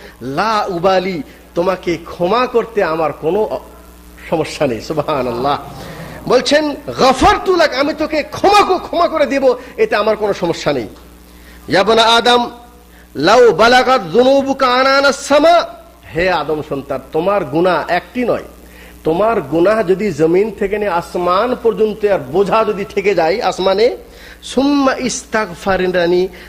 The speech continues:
গাফারতু লাক, এরপরে যদি আমার কাছে ক্ষমা চাও, তওবা করো, ইস্তেগফার করো, গাফারতু লাক, আমি তোকে ক্ষমা করে দেব। সুবহানাল্লাহ।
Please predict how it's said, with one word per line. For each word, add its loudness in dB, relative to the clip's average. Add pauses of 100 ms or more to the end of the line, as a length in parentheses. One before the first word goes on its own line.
(160)
গাফারতু -2
লাক, 0 (420)
এরপরে 0
যদি -4
আমার 0
কাছে -8
ক্ষমা -2
চাও, 0 (140)
তওবা 0
করো, -4
ইস্তেগফার -4
করো, 0 (380)
গাফারতু -2
লাক, 0
আমি -2
তোকে -8
ক্ষমা -2
করে -4
দেব। -2
সুবহানাল্লাহ। -4